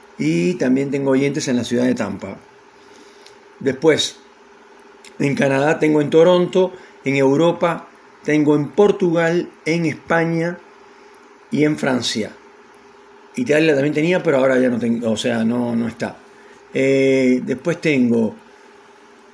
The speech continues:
en el Medio Oriente, em,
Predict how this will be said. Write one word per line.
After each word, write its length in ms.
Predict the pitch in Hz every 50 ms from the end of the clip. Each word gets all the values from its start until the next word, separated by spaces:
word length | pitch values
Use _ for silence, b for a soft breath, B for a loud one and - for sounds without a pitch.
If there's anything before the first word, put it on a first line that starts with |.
| - -
en 220 | - 131 131 131 135
el 140 | 135 135 135
Medio 360 | 143 170 185 190 190 170 160
Oriente, 600 | 160 180 190 196 202 190 196 202 202 208 208 - - - - - - - - - - - - - - - - - - - -
em, 720 | - 139 131 135 135 135 135 131 127 127 127 127 127 123